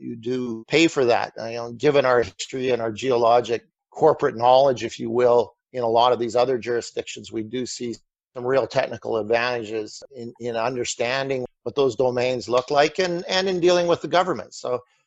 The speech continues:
we are comfortable in these other domains, but the focus, uh, of our efforts in, in, in Canada and North America certainly provides some balance on, to our portfolio. Mentioned we've got Westwood,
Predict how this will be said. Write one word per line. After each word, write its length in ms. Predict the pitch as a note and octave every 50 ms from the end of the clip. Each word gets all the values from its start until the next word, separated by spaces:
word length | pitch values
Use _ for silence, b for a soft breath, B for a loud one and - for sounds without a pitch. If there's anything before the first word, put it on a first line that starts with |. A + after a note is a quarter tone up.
| _ _ _
we 140 | C#3+ D3+
are 120 | E3+ F3 E3+
comfortable 560 | - - - D3+ E3+ - - G3+ D#3+ E3 D#3+
in 60 | D3+
these 180 | D3 D3 C#3+ B2+
other 220 | D3 C#3+ C#3+ C#3
domains, 480 | B2 C3 C3+ C3 C3 C3 C#3+ E3 F3+ D#3+
but 160 | - - B2+ - F3 D#3+ _ - -
the 100 | C3 - - -
focus, 560 | - - _ - D#3 C3 - - - - b b b b b b b b _ _ _ -
uh, 220 | B2+ B2+ C3+ C3+ -
of 160 | - C#3 B2+
our 140 | C#3 C3+ C3+
efforts 500 | C#3 C#3 C3+ - - C#3+ C3+ - - -
in, 180 | B2 B2 B2+
in, 520 | - - B2 A#2+ A#2 A#2+ A#2+ A#2+ A#2 - - -
in 160 | - B2+ A#2
Canada 460 | G#2+ - C3 C3 C3 C3 C3 C3 B2
and 100 | A#2+ A#2+
North 240 | A#2+ B2+ B2+ A#2 -
America 800 | - A#2 A#2 A#2 A#2+ B2 A#2+ A#2 - - B2 A#2 A2+ A2+ A2 -
certainly 340 | - - - C3+ - A#2+ A2+
provides 440 | - - A#2 G#2+ A2+ A2+ A#2 A2 -
some 160 | - A#2+ G#2
balance 560 | F#2+ A2+ G#2+ A2 A2 A2 A2 A2 - - -
on, 200 | A2+ A2 A2+ A2+ A2 _ _ _ _ A2
to 140 | - - A#2
our 60 | A2 -
portfolio. 500 | - A#2 A2 G#2+ - B2 A#2+ A#2 A#2 A#2+ b b b b b b b _ _ _ _ -
Mentioned 240 | C3+ C3+ C3+ - -
we've 160 | A#2+ B2+ B2
got 220 | A2 C3+ B2+ B2 A2
Westwood, 580 | A#2+ B2+ B2+ B2+ - - C3 C3 B2+ B2 B2